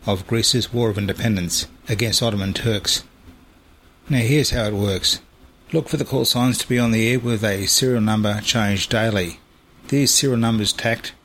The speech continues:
to the call sign changing daily count down the days until the actual celebration day of March twenty-fifth, twenty twenty-one. As I said, they appended to each special call sign.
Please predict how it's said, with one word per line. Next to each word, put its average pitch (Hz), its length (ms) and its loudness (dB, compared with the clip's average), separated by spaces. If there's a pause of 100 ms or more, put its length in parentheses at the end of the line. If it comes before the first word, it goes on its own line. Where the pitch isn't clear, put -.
(120)
to 117 140 -2
the 101 240 0
call 123 240 -2
sign 107 360 0
changing 98 480 -2
daily 101 460 0 (340)
count 135 280 0
down 113 220 0
the 110 80 -2
days 110 300 0
until 107 240 0
the 101 120 0
actual 104 300 -2
celebration 104 560 0
day 101 240 0
of 95 80 -4
March 98 280 -2
twenty-fifth, 117 580 -4 (320)
twenty 98 320 -2
twenty-one. 98 560 -2 (960)
As 131 160 0
I 131 80 2
said, 123 360 0
they 113 300 0
appended 127 600 -2
to - 260 -4
each 107 180 0
special - 320 -4
call 123 240 -4
sign. 90 360 0